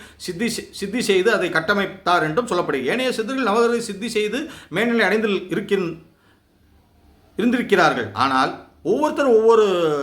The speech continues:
அம்சம். இவர் பெருமாள் அம்சம் என்றும் கருதப்படுகிறது. இது அவர், நாம் யோசித்து, அவருடைய கிரக அமைப்பு, அவருடைய குல அமைப்பு, அவருடைய வழிபாடு அமைப்பு, அந்த காலகட்டத்தில் இருந்த சைவ, வைணவ வழிபாட்டு முறைகளை எல்லாம் அந்த காலகட்டத்தில் உட்படுத்தி யோசிக்கும் பொழுது,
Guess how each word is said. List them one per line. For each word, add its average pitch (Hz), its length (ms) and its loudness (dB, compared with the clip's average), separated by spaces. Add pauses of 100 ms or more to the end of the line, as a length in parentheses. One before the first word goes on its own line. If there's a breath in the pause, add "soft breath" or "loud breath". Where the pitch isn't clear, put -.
அம்சம். 147 520 -4 (120)
இவர் 226 260 0
பெருமாள் 262 320 0
அம்சம் 214 280 0
என்றும் 190 260 -2
கருதப்படுகிறது. 139 600 -2 (220)
இது 180 180 -8
அவர், 220 160 0
நாம் 175 420 -2 (720)
யோசித்து, 202 480 2
அவருடைய 170 540 0 (680 loud breath)
கிரக 180 200 2
அமைப்பு, 165 320 0
அவருடைய 160 360 2
குல 165 140 2
அமைப்பு, 165 400 0
அவருடைய 156 280 2
வழிபாடு 165 360 2
அமைப்பு, 151 280 -2
அந்த 151 260 0
காலகட்டத்தில் 156 440 -2
இருந்த 151 100 -2
சைவ, 165 540 0
வைணவ 160 400 0
வழிபாட்டு 156 440 0
முறைகளை 143 360 0
எல்லாம் 151 300 0
அந்த 147 160 -4
காலகட்டத்தில் 147 520 -2
உட்படுத்தி 143 600 -6 (240 loud breath)
யோசிக்கும் 180 400 0
பொழுது, 151 440 2